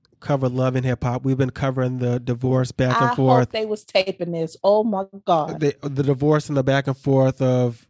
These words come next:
Speaker 1: him and Princess. They still together, y'all. Princess was out there.
Speaker 2: They
Speaker 1: Then
Speaker 2: are. Mm-hmm.
Speaker 1: it's only so many times you can put up with embarrassment. And Ray, it's, <laughs> listen, there was, I,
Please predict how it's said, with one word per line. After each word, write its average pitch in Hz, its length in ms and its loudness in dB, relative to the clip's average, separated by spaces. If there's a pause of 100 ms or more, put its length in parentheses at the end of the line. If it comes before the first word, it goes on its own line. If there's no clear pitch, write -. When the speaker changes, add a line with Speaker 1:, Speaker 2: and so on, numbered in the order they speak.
(280)
Speaker 1:
him 139 280 -4
and 123 100 -4
Princess. 131 440 -2
They 180 120 -2
still 269 140 -2
together, 208 300 0
y'all. 127 260 0 (220)
Princess 208 300 0
was 160 160 0
out 151 200 4
there. 160 240 4
Speaker 2:
They 147 60 2
Speaker 1:
Then 151 120 6
Speaker 2:
are. 262 140 0 (400)
Mm-hmm. 330 400 -8 (680)
Speaker 1:
it's - 180 0
only 185 180 2
so 156 180 2
many 135 180 2
times 147 340 0
you 131 80 0
can 135 80 -6
put 123 140 0
up 113 80 -2
with 113 100 -6
embarrassment. 120 560 -6 (600)
And 131 280 0
Ray, 147 280 2
it's, 190 220 -4 (120)
<laughs> - 100 -8
listen, 147 240 -2
there 285 140 2
was, 233 160 0
I, 208 120 2